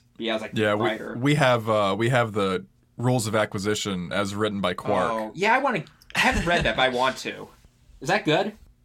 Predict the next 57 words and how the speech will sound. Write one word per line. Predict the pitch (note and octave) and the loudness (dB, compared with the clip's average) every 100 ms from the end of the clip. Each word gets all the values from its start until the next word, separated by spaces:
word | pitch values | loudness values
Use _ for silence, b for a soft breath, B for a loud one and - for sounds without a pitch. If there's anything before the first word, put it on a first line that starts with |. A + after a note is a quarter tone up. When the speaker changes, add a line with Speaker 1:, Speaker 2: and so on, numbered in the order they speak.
| _ - | _ 0
Speaker 2:
I | F#3 | 4
mean, | F#3+ F3+ | 6 6
it, | D#3 - | 4 2
it | D#3 | 2
has | D#3 F#3+ F3 D3 | 4 4 4 2
most | C#3 D3 D3+ D3+ | 4 4 4 0
of | B2+ | 0
the | B2+ | 0
rules | B2+ C3 A#2+ | 2 0 0
of | A#2+ | 0
acquisition | A#2 A#2+ A#2 A2+ A2 G2+ | 0 0 -2 -2 -2 -4
that | G2 - - | -4 -4 -4
are | G#2+ | -2
mentioned | A2 A2 G#2+ | -2 -2 -4
on | F#2+ F#2+ | -2 -2
screen. | F#2+ - G#2 F2 E2+ | -6 -6 -4 -4 -6
Speaker 1:
Oh. | A#2 A2+ _ b b | -10 -14 _ b b
There's | D4 E4 | -2 -2
an | - | 0
other | A#3+ B3 | 0 2
one | F#3 C#3 A2+ | 2 0 0
that | A2+ | -4
I've | A2 | -4
heard | C3+ | -6
of | A2+ A#2 | -6 -6
called, | C#3 B2+ | -2 -2
like, | B2 - | -2 -2
um, | B2+ B2 A2+ - | -2 -2 -8 -6
Legends | C#3+ F3 F3+ | -2 -2 -2
of | F3 | -4
the | D3+ | -4
Ferengi. | - A2+ A2+ B2 C3+ F#3 G3 - _ _ _ _ - | -4 -2 -2 -2 -4 -6 -8 -16 _ _ _ _ -10
Speaker 2:
Yeah. | G2 G2 F2 - _ _ _ _ _ _ _ _ B2+ | -2 0 0 -4 _ _ _ _ _ _ _ _ -6
Speaker 1:
I | |
think | D3 | 0
it's | D3 | 0
also, | - C3+ C3+ | 2 0 0
like, | D3+ C#3+ | -2 -2
presented | D3+ D3+ D3 | -4 -4 -4
as | |
being, | D3+ D3+ D3 D3 _ _ _ - | -6 -6 -8 -12 _ _ _ -6
I | A3 | 0
don't | |
know | C#4 | 2
if | |
it's | A3+ | 0
presented | F3+ F#3 D#3 | 0 -2 0
to | |
be | D#3 | -2
part, | C#3+ - D3+ | -4 -4 0
but | D#3+ | 0
it | F3 | 0
is, | F#3 | 0
like, | G3 D#3 | 0 0
written | E3+ D#3 C#3+ | -6 -4 0
by, | C3+ C3 | 2 4
um, | B2+ A2 | 2 -4